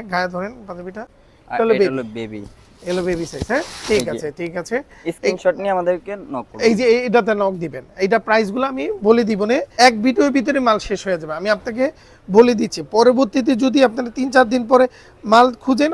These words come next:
Speaker 1: হয়তো পাবেন না। এটা হলো বা-, বেবি, বেবি না?
Speaker 2: আর আমাদের থেকে
Speaker 1: এটা হলো
Speaker 2: অনেক
Speaker 1: কি আঠারো,
Speaker 2: জি,
Speaker 1: আঠাইশ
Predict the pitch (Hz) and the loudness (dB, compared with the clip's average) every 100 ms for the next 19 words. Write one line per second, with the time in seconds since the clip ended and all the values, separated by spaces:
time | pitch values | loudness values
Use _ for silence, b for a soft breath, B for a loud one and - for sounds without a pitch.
0 | 359 202 208 202 208 170 139 143 175 214 | 0 0 2 4 4 2 -6 -8 -4 -2
1 | 233 202 196 185 208 214 156 175 170 143 | 2 2 2 0 -2 -2 -2 -2 -2 -4
2 | 196 277 123 127 139 151 160 175 220 262 | -4 -4 -6 -6 -4 -6 -6 0 6 8
3 | 269 269 202 196 240 247 254 226 127 254 | 6 4 2 2 2 4 4 2 2 2